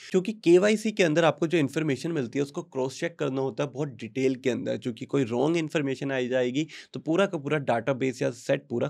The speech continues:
खराब हो जाता है। That's a big reason। आपकी जो अटेंशन पावर है बहुत स्ट्रॉन्ग होनी चाहिए। बैचलर डिग्री आपकी कंप्लीट होनी चाहिए, किसी भी स्ट्रीम से कंप्लीट है आप अप्लाई कर सकते हैं। साथ में अगर आपको यहाँ पे आईटी स्किल्स की नॉलेज है तो आपके लिए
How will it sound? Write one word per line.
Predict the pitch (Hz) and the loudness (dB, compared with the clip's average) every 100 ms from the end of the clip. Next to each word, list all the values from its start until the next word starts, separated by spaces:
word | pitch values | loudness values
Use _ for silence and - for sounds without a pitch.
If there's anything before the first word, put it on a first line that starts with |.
| - | -4
खराब | 127 120 110 | -2 -2 0
हो | 113 | -2
जाता | 113 110 | -4 -6
है। | 113 | -4
That's | 117 120 113 | 0 0 0
a | 127 | -2
big | 117 135 127 | 0 -2 -2
reason। | 127 117 170 - - - | -2 -2 -4 -6 -8 4
आपकी | 143 143 175 | 6 6 2
जो | 165 | 0
अटेंशन | 139 143 139 180 | 2 2 2 0
पावर | 180 123 117 | 4 4 4
है | 127 | 0
बहुत | 120 151 - | 0 -2 -2
स्ट्रॉन्ग | - 120 110 | -2 -2 0
होनी | 113 113 | -4 -6
चाहिए। | 110 110 113 | -6 -6 -2
बैचलर | 110 131 139 185 | 2 2 2 0
डिग्री | 190 170 185 | 0 2 2
आपकी | 170 - | 2 2
कंप्लीट | 170 127 117 143 | 0 -2 -2 -2
होनी | 143 131 | 0 -2
चाहिए, | 123 131 131 139 - - - | -2 -2 -2 -4 -8 -20 -4
किसी | 131 160 | 0 2
भी | 156 | 2
स्ट्रीम | 170 - 143 | 2 2 0
से | 143 | 0
कंप्लीट | 147 127 120 131 135 | -2 -2 -2 -2 -2
है | 135 - | -2 -2
आप | 120 120 | -4 -4
अप्लाई | 113 123 120 | -2 0 0
कर | - 135 | 2 0
सकते | 135 147 - | 2 -4 0
हैं। | 147 147 - - | -2 -2 -8 -20
साथ | - 165 165 | 6 8 8
में | 208 | 6
अगर | 190 190 | 4 4
आपको | 175 - 185 | 4 2 2
यहाँ | 160 147 | 2 0
पे | 165 - | 0 4
आईटी | 135 139 190 | 6 6 2
स्किल्स | 180 - 170 156 | -2 0 0 0
की | - | 0
नॉलेज | 160 127 117 113 | 2 2 2 -2
है | |
तो | 113 120 | -2 -2
आपके | 123 123 - | -2 -2 -4
लिए | 135 | -6